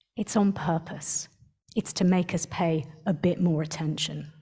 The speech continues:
So let's. Just before our reading began, Zechariah has been chosen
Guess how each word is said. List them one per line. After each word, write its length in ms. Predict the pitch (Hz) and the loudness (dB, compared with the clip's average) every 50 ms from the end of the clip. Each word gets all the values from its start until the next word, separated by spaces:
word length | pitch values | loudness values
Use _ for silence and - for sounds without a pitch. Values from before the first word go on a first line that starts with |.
| _ _ - | _ _ -8
So 160 | - - 160 | -6 -4 -4
let's. 480 | 151 147 156 - - - - - - - - - - - - - - - - - - - _ _ _ _ _ _ _ _ _ _ - - _ _ _ _ _ _ _ _ _ _ _ _ _ _ _ - - - - - - - - - - - _ _ _ _ _ _ _ _ _ _ _ - | -2 -2 -2 -4 -4 -6 -6 -6 -4 -4 -2 0 0 0 0 -2 -10 -16 -18 -20 -20 -20 _ _ _ _ _ _ _ _ _ _ -20 -20 _ _ _ _ _ _ _ _ _ _ _ _ _ _ _ -18 -16 -16 -16 -16 -16 -18 -20 -20 -20 -20 _ _ _ _ _ _ _ _ _ _ _ 4
Just 300 | 202 240 220 - - - | 6 6 6 6 4 4
before 540 | - 220 - - 202 170 147 151 147 147 - - - - - | 4 4 8 8 8 8 8 6 4 2 -4 -12 -20 -4 2
our 160 | 175 180 180 170 | 6 6 8 8
reading 380 | 170 175 170 170 170 165 170 | 8 6 6 6 6 4 4
began, 420 | 165 165 160 156 143 139 139 139 147 | 4 4 2 2 0 0 2 2 2
Zechariah 580 | 147 190 185 180 - - 190 190 185 180 180 | 6 6 6 6 6 6 8 10 10 10 10
has 240 | 165 147 170 165 - | 8 6 4 2 2
been 180 | - 180 170 180 | 4 4 4 4
chosen 720 | - - - 175 165 170 170 170 170 165 190 196 190 | 2 2 2 2 4 4 4 6 6 6 6 6 4